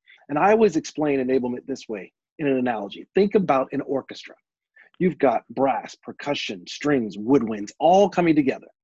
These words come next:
Now, let's align those to lines of business inside of your company. Everyone's trying to do the right thing for the prospect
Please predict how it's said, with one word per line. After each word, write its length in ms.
Now, 200
let's 220
align 360
those 240
to 80
lines 300
of 80
business 340
inside 320
of 160
your 140
company. 260
Everyone's 400
trying 200
to 40
do 140
the 100
right 320
thing 220
for 100
the 80
prospect 600